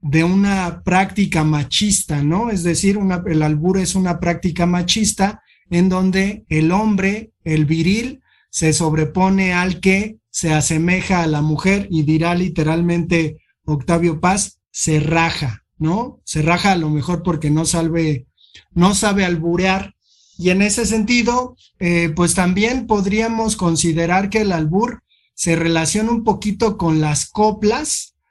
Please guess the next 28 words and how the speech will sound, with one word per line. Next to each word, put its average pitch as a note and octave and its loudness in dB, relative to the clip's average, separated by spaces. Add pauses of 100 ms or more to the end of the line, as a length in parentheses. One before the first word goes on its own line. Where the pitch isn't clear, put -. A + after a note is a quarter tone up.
(180)
con D#3+ 2
las D#3 0
coplas G3 0
que E3+ -2
a D#3 0
lo D3+ 0
mejor D#3+ 0
ubicamos F3 0
de E3+ 2
estas E3+ -2 (380)
películas E3 2
mexicanas D#3 0
donde D3 0
sale E3 0
Pedro E3 -2
Infante D#3+ 0
y D3+ 0
Jorge E3 -2
Negrete D#3 0 (460)
diciéndose F#3+ 0
cosas F3+ 0
y E3 0
atacándose E3+ 0
con, E3+ 0
con D3 -6
unas D#3+ -2
canciones. G3+ -2 (500)
Eh, D#3 2